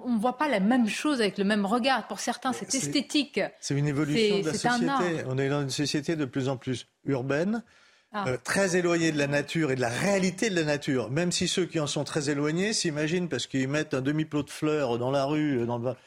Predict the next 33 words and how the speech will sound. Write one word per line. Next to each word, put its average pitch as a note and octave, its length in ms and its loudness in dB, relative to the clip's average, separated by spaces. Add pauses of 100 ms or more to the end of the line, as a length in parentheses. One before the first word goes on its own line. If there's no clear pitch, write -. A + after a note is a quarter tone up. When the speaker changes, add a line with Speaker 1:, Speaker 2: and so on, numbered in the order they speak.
(200)
Speaker 2:
dans C3+ 120 0
le B2+ 140 0
seizième C#3+ 380 0
arrondissement C#3 500 0
devant B2+ 160 0
leur B2 140 0
maison, C#3+ 360 -2
qu'ils C3+ 300 -2
aiment D#3 120 -2
la D3 80 -4
nature. C3+ 360 -2 (300)
La B2+ 60 2
nature, D3+ 320 0
c'est F3 120 0
pas D#3 160 0
ça. F#3+ 220 -2
Speaker 1:
<laughs> A#3 580 -6
Speaker 2:
Euh, A#2 200 2
la C3 120 2
nature, F3 520 2
elle C#3+ 100 2
est C#3 80 2
ni D#3+ 180 2
gentille D#3+ 440 0
ni C3 100 0
mauvaise. C#3 500 0
Les C3 160 0
animaux C#3+ 360 0
sont C3 200 -4
ni C3+ 160 0
gentils C#3+ 320 -2
ni B2 100 0
mauvais. A#2 300 0